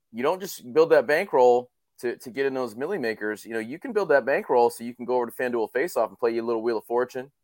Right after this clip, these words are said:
You can play your little Pat McAfee, uh, field goal challenge or whatever it is. So don't forget about that too.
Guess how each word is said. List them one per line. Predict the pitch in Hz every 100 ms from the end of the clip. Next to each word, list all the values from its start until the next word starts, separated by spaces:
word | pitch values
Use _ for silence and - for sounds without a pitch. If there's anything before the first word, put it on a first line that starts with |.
| _ _ _ _
You | 104
can |
play | 101 120
your | 117
little | 113 104
Pat | 120 113
McAfee, | 113 117 110 - 117 117
uh, | 110 107 104 104 - _ _
field | - 123
goal | 117 113
challenge | 120 120 123 120
or |
whatever | 117 117 117
it |
is. | 120 123
So | - 117
don't | 135
forget | 147 151
about | 143 131
that | 147 139
too. | 170